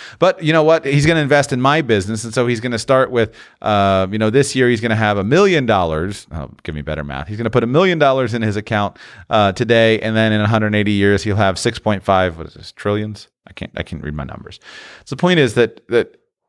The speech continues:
he does not, what is two hundred sixty-three billion dollars? It just doesn't, it doesn't know. I, I'm not mad at them, but the point is that these numbers, let's extrapolate out the national debt. Let's extrapolate out the value of the dollar. We don't know. We're all guessing on the future.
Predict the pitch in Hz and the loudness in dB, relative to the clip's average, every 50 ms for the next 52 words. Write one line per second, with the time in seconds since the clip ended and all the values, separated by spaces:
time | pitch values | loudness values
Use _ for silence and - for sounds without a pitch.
0 | _ _ _ _ _ _ _ _ _ _ 127 127 123 123 107 135 120 - - - | _ _ _ _ _ _ _ _ _ _ -6 -4 -4 0 0 -2 -2 -2 -4 -2
1 | 131 139 135 139 113 113 - - 147 135 123 113 127 113 - 117 107 123 123 113 | 0 2 2 2 0 -2 -2 -2 0 0 0 -2 -4 -4 -4 -6 -4 -2 -2 0
2 | 101 113 110 107 101 98 107 98 82 73 76 78 - - - - - - - 87 | 2 2 2 2 2 2 2 0 0 -2 -4 -8 -10 -10 -12 -14 -14 -16 -16 -10
3 | 98 107 98 - 110 95 90 90 78 - - - 87 101 98 82 73 76 57 50 | -8 -8 -2 -2 -2 -2 -2 -4 -8 -12 -16 -14 -6 -6 -4 -4 -4 -8 -10 -12
4 | 50 50 - 87 101 110 131 131 - 147 147 156 143 135 127 117 113 120 117 113 | -10 -6 -4 -2 0 0 0 0 0 0 2 2 0 0 0 0 0 0 0 -2
5 | - 101 82 80 82 - - 107 - - 147 135 113 107 92 - - - 110 104 | -2 -4 -4 -4 -6 -8 -12 -8 -2 0 0 2 2 2 0 0 -4 -4 -4 -4
6 | 95 98 113 120 127 123 107 101 95 90 - - - - - - - - - - | -2 -2 0 0 0 0 2 0 0 -2 -4 -10 -18 -20 -18 -18 -20 -20 -20 -20
7 | _ _ - - - - - 120 123 117 110 - 135 - - - - 113 127 127 | _ _ -20 -20 -18 -20 -16 -4 -2 0 0 0 0 -2 -2 -2 -2 -2 -2 0
8 | - 131 127 131 131 135 - 135 127 127 131 127 - - 131 127 117 139 123 - | 0 2 2 4 2 0 -2 -2 -2 -2 -2 -2 -4 -6 -6 -2 0 0 0 0
9 | - - - - 113 - - 127 117 117 - 127 120 113 117 120 120 - 117 107 | 0 -2 -4 -6 -6 -2 0 0 0 0 0 2 2 4 2 2 0 -2 -2 0
10 | 110 110 117 113 110 110 110 120 123 113 101 95 123 127 147 139 120 117 143 156 | 0 2 2 2 0 0 2 2 2 0 0 -2 -2 -2 -2 -2 -2 -4 -4 -2
11 | 131 107 107 123 135 143 143 117 107 127 147 151 143 - - 127 110 104 101 98 | -2 0 2 2 2 2 2 0 0 0 0 0 0 -4 -6 -6 -4 -2 -2 -2
12 | 95 92 - - 95 85 80 - - 67 62 - | -2 -4 -4 -2 -4 -4 -4 -6 -10 -12 -14 -14